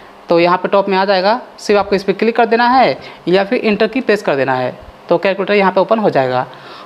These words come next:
और यहाँ पे यूज़ करने के लिए देखिए, यहाँ पे जो दिया हुआ है keyboard में numeric pad, यहाँ plus, minus, multiply है और ये divided है, ठीक है। जैसे मान लीजिए मैंने यहाँ पे type किया ट्वेंटी फ़ाइव plus, तो यहाँ पे देखिए ट्वेंटी फ़ाइव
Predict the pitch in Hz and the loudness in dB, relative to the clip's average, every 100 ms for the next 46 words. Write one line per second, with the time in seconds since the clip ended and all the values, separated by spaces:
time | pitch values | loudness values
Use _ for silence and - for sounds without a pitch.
0 | - 165 160 156 160 190 226 254 226 240 | 0 2 4 2 0 0 0 0 0 0
1 | - 220 240 240 240 196 180 160 170 196 | 0 -2 0 2 2 2 2 0 0 0
2 | 196 196 202 214 214 214 - 208 208 180 | 0 2 2 2 0 -2 -6 0 2 2
3 | 196 240 - - - 175 185 196 226 220 | -2 -4 -8 -20 -4 0 2 2 0 0
4 | 220 240 269 - - 170 180 180 180 196 | 0 0 -2 -8 -4 0 2 2 0 0
5 | 202 202 180 175 196 202 190 175 185 202 | -2 -2 0 0 -2 -2 -2 -2 -2 0
6 | 196 208 226 240 185 185 156 151 143 131 | 0 0 0 0 2 2 2 2 0 -2
7 | 135 131 - - 220 190 - - - - | -4 -8 -14 -6 -2 -2 -2 -8 -14 -4
8 | 165 202 196 208 208 220 208 196 196 196 | -2 0 0 0 0 0 2 0 0 0
9 | 196 190 202 180 175 190 196 208 269 262 | -2 -2 -2 0 0 0 0 0 -4 -10
10 | - - - 175 214 233 277 277 - - | -12 -20 -4 0 0 0 -2 -4 -12 -20
11 | - - 165 160 175 190 190 185 214 262 | -6 2 4 4 2 0 -2 0 0 0
12 | - - - 180 175 190 190 190 214 | -6 -20 -4 -2 0 0 0 0 -2